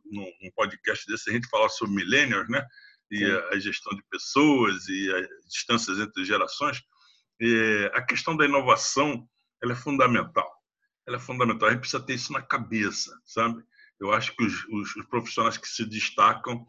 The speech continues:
Speaker 1: são aqueles que efetivamente têm essa palavrinha mágica, e você é um exemplo disso, né?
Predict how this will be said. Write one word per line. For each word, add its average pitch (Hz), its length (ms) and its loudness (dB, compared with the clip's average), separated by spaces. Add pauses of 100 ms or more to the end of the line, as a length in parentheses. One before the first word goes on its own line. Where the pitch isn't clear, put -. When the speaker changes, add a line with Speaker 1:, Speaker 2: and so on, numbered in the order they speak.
(340)
Speaker 1:
são 117 300 0
aqueles 117 460 0
que - 120 -4
efetivamente 107 1120 0 (600)
têm 135 200 8
essa 123 240 4
palavrinha 107 520 2
mágica, 107 580 2
e 107 140 0
você 120 340 0
é 131 60 6
um 117 140 0
exemplo 107 380 -2
disso, 117 400 -6
né? 117 160 -4